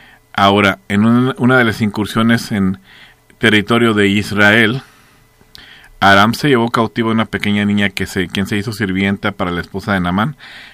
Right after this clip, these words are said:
Ella le dijo a su señora: "Yo quisiera que mi señor fuera mi profeta, él podría curar, eh, su lepra", ¿verdad? Y ella fue y se lo dijo a su amo, la sirvienta de la tierra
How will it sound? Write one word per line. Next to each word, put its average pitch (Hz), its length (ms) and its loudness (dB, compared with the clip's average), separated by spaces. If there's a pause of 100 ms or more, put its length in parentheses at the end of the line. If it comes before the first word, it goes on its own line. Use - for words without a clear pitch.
(120)
Ella 98 220 -2
le 101 100 0
dijo 104 200 -2
a 101 60 -6
su - 60 -12
señora: 104 420 -2
"Yo 95 160 -6
quisiera 104 380 -6
que 104 140 -6
mi 98 100 -2
señor 95 320 -4
fuera 101 240 -6
mi 101 140 -2
profeta, 98 600 -6 (800)
él 107 160 -4
podría 101 680 0 (360)
curar, 92 520 -2 (840)
eh, 92 400 0 (480)
su - 200 -4
lepra", 90 360 -2
¿verdad? 95 180 -2
Y 120 120 -4
ella 117 220 0
fue 131 440 -2
y 104 120 -10
se - 120 -8
lo 101 140 0
dijo 110 180 -4
a 113 60 -2
su 104 180 -4
amo, 113 240 0
la 110 120 -2
sirvienta 101 560 -4
de 104 100 0
la - 120 -4
tierra 101 400 -4